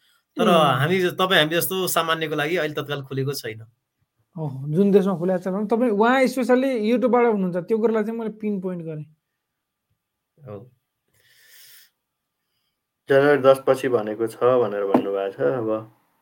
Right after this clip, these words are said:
Speaker 2: ल, गजब।
Speaker 3: के हो
Speaker 2: हाम्रो
Speaker 3: यो
Speaker 2: क्वेसन
Speaker 3: दस जन-
Speaker 2: सकिन लाग्यो आज चाहिँ।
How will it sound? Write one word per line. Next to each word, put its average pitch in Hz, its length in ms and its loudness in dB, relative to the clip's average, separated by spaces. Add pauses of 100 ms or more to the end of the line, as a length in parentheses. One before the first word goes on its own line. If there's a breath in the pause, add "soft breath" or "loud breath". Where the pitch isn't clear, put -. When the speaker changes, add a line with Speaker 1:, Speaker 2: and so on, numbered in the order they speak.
(1900)
Speaker 2:
ल, 170 180 -14
गजब। 151 220 -10
Speaker 3:
के 156 60 -10
हो 151 60 0
Speaker 2:
हाम्रो 123 180 8
Speaker 3:
यो 120 80 6
Speaker 2:
क्वेसन - 320 6
Speaker 3:
दस - 60 0
जन- 196 100 -4
Speaker 2:
सकिन 196 280 -2
लाग्यो 214 260 2
आज 214 260 2
चाहिँ। 170 320 -6